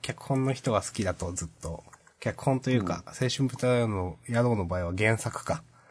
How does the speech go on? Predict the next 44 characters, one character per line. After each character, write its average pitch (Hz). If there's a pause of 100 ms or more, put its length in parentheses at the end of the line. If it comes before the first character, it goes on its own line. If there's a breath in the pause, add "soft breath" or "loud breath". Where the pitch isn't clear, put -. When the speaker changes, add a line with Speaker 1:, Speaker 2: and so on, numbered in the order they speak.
(1160 soft breath)
Speaker 1:
と 120
い 107
う 95
こ -
と -
で、 82 (500)
Speaker 2:
う 120
ん。 -
Speaker 1:
何 110
度 90
か - (1700)
ご 107
紹 104
介 95
を 98
い 95
た 95
し -
ま 127
し -
た 123
が、 90 (240)
一 -
話 123
が 95
め 95
ち -
ゃ 127
く -
ち -
ゃ、 120 (1300 soft breath)
ラ 113
ノ 135
ベ 160
く 160
せ 185
ー 180
っ 165
て 160
思 101
っ -
た -
ん 92
で。 87